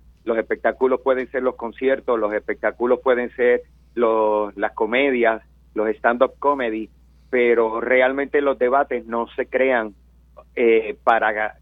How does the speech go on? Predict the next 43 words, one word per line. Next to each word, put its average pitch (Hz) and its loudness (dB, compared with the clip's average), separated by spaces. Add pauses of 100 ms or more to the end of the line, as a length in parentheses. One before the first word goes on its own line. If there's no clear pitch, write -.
que - -20
se 127 -10
conviertan 127 -2
en 113 -4
un 117 -4
espectáculo, 110 -2 (360)
sino 113 2
para 107 2
lo 113 -2
que 113 -4
habíamos 117 0
establecido 135 -2
desde 120 2
nuestra 120 -2
primera 123 0
comunicación, 135 0 (240)
una 127 4
oportunidad 139 0
donde 120 -4
cada 113 2
uno 131 -2
de 131 2
los 117 -2
participantes 123 -2
puedan 120 2 (380)
presentar 131 0 (100)
sus 135 -4
propuestas 123 0
y 135 -4
sus 135 -4
ideas 135 2 (420)
para 113 0
que 123 0
así, 131 -2
eh, 120 2
cada 123 4
uno 139 0
de 139 2
los 131 -4
televidentes 120 0
o 110 0
los 107 0
radioescuchas 113 -2